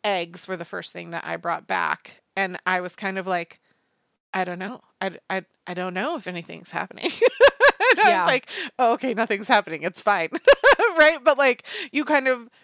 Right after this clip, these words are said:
Speaker 1: you have to be able to listen to your body enough to know if there's a reaction.
Speaker 2: Yes, without getting into your own head,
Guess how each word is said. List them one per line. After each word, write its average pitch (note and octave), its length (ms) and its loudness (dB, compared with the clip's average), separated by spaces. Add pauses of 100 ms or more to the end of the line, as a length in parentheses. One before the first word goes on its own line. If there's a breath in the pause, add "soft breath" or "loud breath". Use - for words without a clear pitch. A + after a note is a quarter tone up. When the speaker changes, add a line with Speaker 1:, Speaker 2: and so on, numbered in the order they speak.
(380 soft breath)
Speaker 1:
you B3 180 -2
have A#3 220 2
to A3 100 -2
be G#3 180 -4
able G3 160 -2
to F#3 60 -4
listen F3 340 -4
to - 60 -10
your F3 100 -8
body E3 260 -4
enough D#3+ 240 -12
to F3 140 -12
know D3+ 220 -10
if - 80 -20
there's - 220 -16
a - 40 -16
reaction. - 560 -14 (840)
Speaker 2:
Yes, A3 320 -2
without F#3+ 320 -4
getting F3+ 280 -4
into D#3+ 240 -6
your E3+ 100 -10
own D#3 140 -4
head, D#3 440 -8